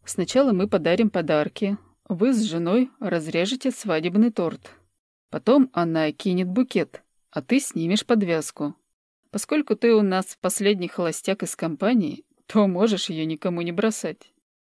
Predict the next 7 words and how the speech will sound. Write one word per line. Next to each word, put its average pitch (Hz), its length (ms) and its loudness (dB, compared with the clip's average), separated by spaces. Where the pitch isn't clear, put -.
Оставишь 202 600 0
себе 190 300 2
на 220 140 4
память, 175 480 -4
а 170 280 2
заодно 165 720 2
полюбуешься 165 880 -2